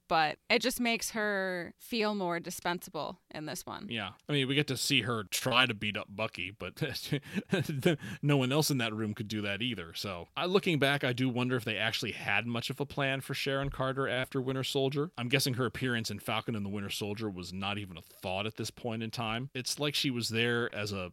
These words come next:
Speaker 2: potential future love interest for Steve, but surely by now they had kind of figured out where Cap was gonna end up in just a few more films, I E not with Sharon.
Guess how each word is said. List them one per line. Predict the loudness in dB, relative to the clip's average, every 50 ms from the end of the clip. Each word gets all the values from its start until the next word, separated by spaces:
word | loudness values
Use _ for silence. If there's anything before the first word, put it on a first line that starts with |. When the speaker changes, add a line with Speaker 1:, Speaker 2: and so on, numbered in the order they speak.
| _
Speaker 2:
potential | -4 -2 0 2 2 2 2 2 2 0
future | 0 -2 -2 -2 -2 0 -2 -2
love | -4 -4 -6 -6 -4 -4 -4 -2 -2
interest | -4 -4 -2 -2 -2 -2 -4 -4
for | -4 -4 -2
Steve, | -2 -2 -2 -2 -2 -2 -2 -4 -6 -8 -14 -8 -2
but | -2 -2 -2 -2
surely | 0 2 6 6 6 6 6 6
by | 4 4 2
now | 2 2 2 2 0 0 -2 -4 -4
they | -2 -2
had | -2 -2 -4
kind | -4 -4 -4 -4
of | -2
figured | -4 -2 -2 -2 -2 0
out | 0 0 0 -2 -4 _ _ _ _ _
where | -8 -6 -6
Cap | -4 -2 0 0 0 0
was | -4 -4
gonna | -4 -4 -6 -6 -6
end | -8 -6 -6 -6 -4
up | -4 -4 -4 -6 -6
in | -8
just | -6 -6 -4 -4 -6
a | -6
few | -4 -4 -4 -2
more | 0 0 -2 -2
films, | -4 -4 -4 -4 -4 -4 -4 -6 -8 -10 _ -4
I | -2 -2 -2 -2
E | -4 -6 -4 -4 -4 -4
not | -4 -2 -2 -2 -2 -4
with | -2 0
Sharon. | 2 2 4 4 2 2 2 2 0 0